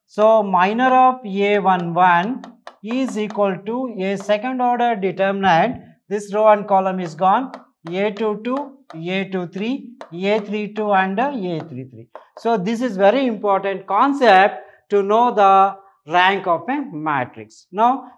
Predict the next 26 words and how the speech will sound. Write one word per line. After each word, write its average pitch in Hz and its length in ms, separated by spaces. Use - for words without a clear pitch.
you 190 100
got 208 240
an 208 100
idea 208 380
regarding 196 640
minor 214 460
of 185 140
an 285 220
element. 127 480
Now, - 440
what 254 160
is 262 60
the 285 100
definition 226 600
for 208 160
rank 196 280
of 196 160
a 196 80
matrix? 185 360
What 214 240
is 269 100
the 254 140
rank 202 360
of 196 160
a 196 100
matrix? 175 580